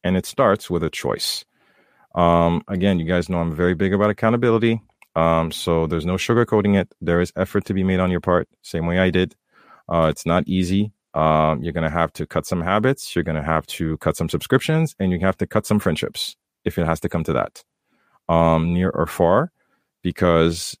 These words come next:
you know what? Your greatness depends on it. All right.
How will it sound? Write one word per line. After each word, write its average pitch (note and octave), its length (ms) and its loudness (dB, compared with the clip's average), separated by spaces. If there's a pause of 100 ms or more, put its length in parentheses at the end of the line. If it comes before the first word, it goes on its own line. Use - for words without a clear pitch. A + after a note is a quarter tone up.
you F#2 100 -4
know F2 100 0
what? F#2 260 2
Your F2 160 2
greatness E2+ 680 -2
depends D2+ 360 -2
on G1+ 160 -2
it. - 220 -16 (500)
All E2 100 -2
right. F#2 360 0